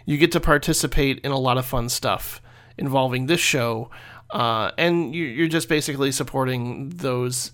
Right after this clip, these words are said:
in need or those who are working really hard during this pandemic. And I just wanna contribute and do some good.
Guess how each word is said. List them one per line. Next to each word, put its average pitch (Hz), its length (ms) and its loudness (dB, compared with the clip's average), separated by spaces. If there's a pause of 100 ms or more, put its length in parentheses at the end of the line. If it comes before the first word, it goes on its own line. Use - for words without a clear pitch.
in 131 200 -4
need 123 360 -4
or 123 400 -4 (400)
those 139 300 0
who 156 80 0
are 147 80 2
working 131 400 -2
really 175 440 4
hard 156 480 6
during 131 260 -2
this 127 140 -6
pandemic. 123 720 -6
And 120 420 -6 (800)
I - 180 -4
just 135 220 -2
wanna 139 280 2
contribute 143 680 -2
and 139 140 -4
do 143 120 0
some 147 180 0
good. 135 300 2